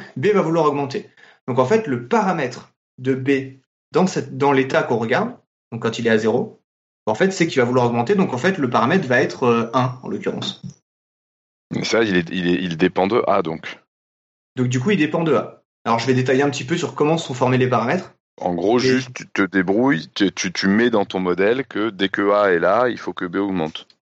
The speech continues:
Speaker 1: C'est ça, c'est exactement ça. Alors, du coup, en fait, ces paramètres, donc, ils, bon, il les a appelés les paramètres K, c'est, euh, comme ça qu'on les appelle. Et en fait, ils vont dépendre, du coup, de, bah, de, de la variable sur laquelle ils vont s'appliquer.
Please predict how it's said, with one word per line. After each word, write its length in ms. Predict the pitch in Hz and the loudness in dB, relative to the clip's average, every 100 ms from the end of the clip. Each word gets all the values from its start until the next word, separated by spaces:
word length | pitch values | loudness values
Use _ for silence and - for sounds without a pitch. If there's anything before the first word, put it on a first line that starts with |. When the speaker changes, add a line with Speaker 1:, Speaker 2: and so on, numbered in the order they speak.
| _ - | _ 0
Speaker 1:
C'est 100 | 196 | 2
ça, 380 | 175 - - - _ | 4 0 -4 -18 _
c'est 120 | - 127 | -6 -2
exactement 340 | 151 160 143 | 0 0 0
ça. 280 | 127 - - - _ _ _ | -2 -8 -16 -20 _ _ _
Alors, 240 | 139 123 95 - _ _ _ _ _ | 0 0 0 -8 _ _ _ _ _
du 120 | 143 143 | -8 0
coup, 140 | 196 | 0
en 60 | 151 | 2
fait, 360 | 190 190 - _ _ _ _ _ _ | 2 0 -6 _ _ _ _ _ _
ces 180 | - 160 | -4 0
paramètres, 300 | 160 143 190 | 2 2 2
donc, 120 | 156 131 | 2 0
ils, 80 | |
bon, 160 | 120 120 | -2 0
il 60 | 120 | 2
les 120 | 120 | 2
a 40 | |
appelés 220 | 117 127 | 0 2
les 80 | 123 | 0
paramètres 360 | 120 113 113 - | 0 0 0 0
K, 80 | - - - _ _ _ - - | -2 -2 -8 _ _ _ -20 -10
c'est, 80 | 104 | -8
euh, 140 | 101 | -6
comme 140 | 110 | -4
ça 120 | 113 110 | 0 2
qu'on 100 | 107 | 2
les 100 | 110 | 2
appelle. 340 | 113 180 190 - - - - - | 4 4 4 -4 -14 -12 -12 -4
Et 80 | 139 | 0
en 80 | 147 | 0
fait, 260 | 185 214 - | 0 -2 -2
ils 80 | 147 | -2
vont 120 | 185 | 0
dépendre, 520 | 185 180 147 123 - | 0 0 0 0 -2
du 120 | 123 | -4
coup, 200 | 127 175 | -4 -2
de, 100 | 139 | 0
bah, 140 | 120 117 | 2 2
de, 340 | 117 113 110 | 2 2 0
de 120 | 113 | 2
la 140 | 117 117 | 0 2
variable 600 | 131 127 139 127 110 - | 0 2 0 0 -6 -14
sur 160 | - 120 | -6 -4
laquelle 260 | 110 127 | 0 0
ils 60 | 113 | 0
vont 80 | 113 | -4
s'appliquer. 540 | 113 - - - - | -6 -4 -2 -2 -4